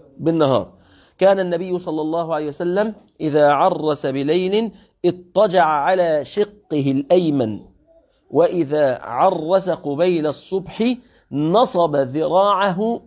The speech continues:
ووضع رأسه على كفه صلى الله عليه وعلى آله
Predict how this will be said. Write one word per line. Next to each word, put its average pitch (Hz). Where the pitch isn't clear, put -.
ووضع 147
رأسه 180
على 151
كفه 180
صلى 170
الله 147
عليه 156
وعلى 147
آله 180